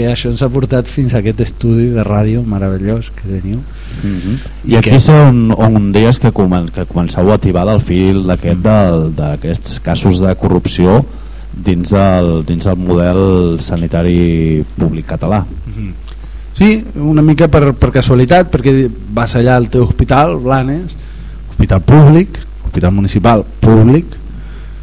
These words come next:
Speaker 1: eh, concertat amb el CatSalut, vull dir,
Speaker 2: Mhm.
Speaker 1: un, un hospital amb el qual es poden fer molts paral·lelismes amb el que està passant,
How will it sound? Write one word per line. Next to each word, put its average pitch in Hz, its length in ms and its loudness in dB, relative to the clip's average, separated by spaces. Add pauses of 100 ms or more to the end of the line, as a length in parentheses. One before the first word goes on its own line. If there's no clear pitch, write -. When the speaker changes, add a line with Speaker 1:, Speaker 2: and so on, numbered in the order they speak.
(160)
Speaker 1:
eh, 78 720 -4
concertat 101 600 -2
amb 92 140 -4
el 92 80 -4
CatSalut, 147 600 0 (200)
vull 92 100 -4
dir, 92 360 -2
Speaker 2:
Mhm. 90 100 -2
Speaker 1:
un, 92 80 -6
un 95 80 -4
hospital 113 440 2 (280)
amb 98 140 -4
el 98 60 -2
qual 104 180 0
es 98 60 4
poden 104 240 2
fer 104 160 -4
molts 104 260 0
paral·lelismes 95 880 -2
amb 92 160 -6
el 87 60 -4
que 92 100 -4
està 90 200 -6
passant, 92 300 -2